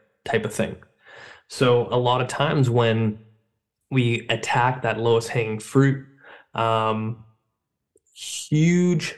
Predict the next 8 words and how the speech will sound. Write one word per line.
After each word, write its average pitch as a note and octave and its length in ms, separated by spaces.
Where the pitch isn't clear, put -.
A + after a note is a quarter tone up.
changes B2 720
happen, C3 640
and A#2+ 160
then A#2 120
it A2 120
influences A#2+ 560
other G2+ 220
things. - 640